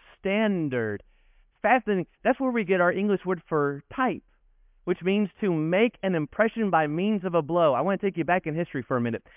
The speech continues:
There used to be a time before computers where you had something called a typewriter, and you would put in some paper, and it would sit right next to a ribbon. And then you had your keyboard,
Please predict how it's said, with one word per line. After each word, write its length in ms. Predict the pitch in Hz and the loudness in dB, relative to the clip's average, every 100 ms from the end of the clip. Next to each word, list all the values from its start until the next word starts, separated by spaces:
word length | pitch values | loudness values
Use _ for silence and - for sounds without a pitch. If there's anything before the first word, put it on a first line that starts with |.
| - | -8
There 120 | 170 | -2
used 180 | 214 233 | -2 -2
to 60 | |
be 100 | 226 | 0
a 40 | 190 | 0
time 220 | 196 196 | 2 0
before 300 | 147 - 214 | 0 -2 -2
computers 480 | 165 151 196 165 143 | -2 -4 -2 -2 -2
where 120 | 156 | -2
you 80 | 143 | -2
had 160 | 175 180 | -2 -2
something 180 | 160 | -2
called 200 | 147 147 | -2 -2
a 20 | 123 | -2
typewriter, 580 | 160 160 113 101 92 - _ _ _ | -2 -4 -2 -2 -4 -10 _ _ _
and 100 | 135 | -2
you 80 | 147 | 0
would 140 | 131 | -2
put 200 | - 202 | 0 0
in 320 | 165 180 196 190 _ - | 2 2 0 -2 _ -4
some 160 | 143 | -4
paper, 500 | - 190 - 135 165 - _ _ _ - | -2 -4 -2 -4 -4 -10 _ _ _ -6
and 120 | 147 | 0
it 40 | |
would 160 | 180 143 - | 0 -2 -2
sit 160 | 208 | -4
right 200 | 147 196 | 0 0
next 220 | 190 185 - | 0 -6 -4
to 120 | 180 | -2
a 60 | |
ribbon. 460 | 147 170 131 95 98 - _ _ _ - | 0 -2 -2 -6 -10 -16 _ _ _ -8
And 140 | 151 | -2
then 100 | 180 | 0
you 80 | 202 | 0
had 220 | 185 175 | 0 -2
your 140 | 151 160 | -2 -6
keyboard, 640 | - 302 151 117 98 | -2 -2 -2 -4 -6